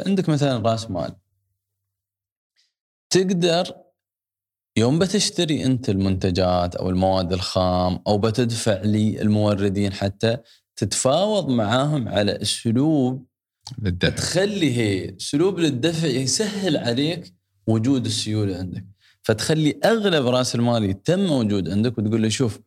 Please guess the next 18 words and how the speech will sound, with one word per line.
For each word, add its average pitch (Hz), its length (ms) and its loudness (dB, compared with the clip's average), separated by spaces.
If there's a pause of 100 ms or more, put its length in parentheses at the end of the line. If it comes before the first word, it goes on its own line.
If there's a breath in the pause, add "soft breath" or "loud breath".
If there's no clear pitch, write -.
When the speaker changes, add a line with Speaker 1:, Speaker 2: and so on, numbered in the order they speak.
(460)
Speaker 1:
أنا 101 160 2
بأجل 101 560 0
هاي، 92 380 -4
بأخر. - 640 -4 (340)
لا، 101 200 2
الناس 113 340 2
متعودة 107 380 0
تدفع 101 320 0
خمسين 110 480 0
في 107 120 -4
المية 107 260 2
في 98 80 -6
البداية، 104 680 -2 (360)
أقدر 107 320 2
أدفع 110 260 -2
خمسة 104 360 -2
وعشرين 110 380 0
ونبدأ. 107 520 0